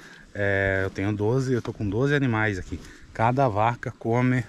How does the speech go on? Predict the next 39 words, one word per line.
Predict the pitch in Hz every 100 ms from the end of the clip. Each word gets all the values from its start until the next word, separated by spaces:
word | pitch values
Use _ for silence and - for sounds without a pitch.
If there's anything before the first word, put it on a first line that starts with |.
| -
uma | 107 110
caixa | - 104 117 -
dessas | 107 101 98
aqui | 95 120
por | - 123
refeição. | 139 139 - 139 - 110 110 - - - - - -
Então | - 95
elas | 104 107
vão | 95 107
comer | 107 98 101 113 - - - - -
duas | 113 170 143
caixas | - 107 104 107
dessas | 98 95 -
por | - 123 120
dia | 95 120
de | 113
silagem. | 101 101 90 85 - - - -
Essas | 113 -
caixas | 120 123 123
devem | 113 104
dar | 98 104 110
uns | 98 90
vinte, | 85 104 117 - 95 - - - - - -
uns | - 87
vinte | 98 117 -
quilos. | - 104 113 95
Aí | 123
elas | 202 185
comem | - 156 139
em |
torno | - 113 120
de | 104
quarenta | - 92 95 110 -
quilos | - 104 101
de |
silagem, | 85 92 90 101 92
mais | 85
ou | 87
menos. | 98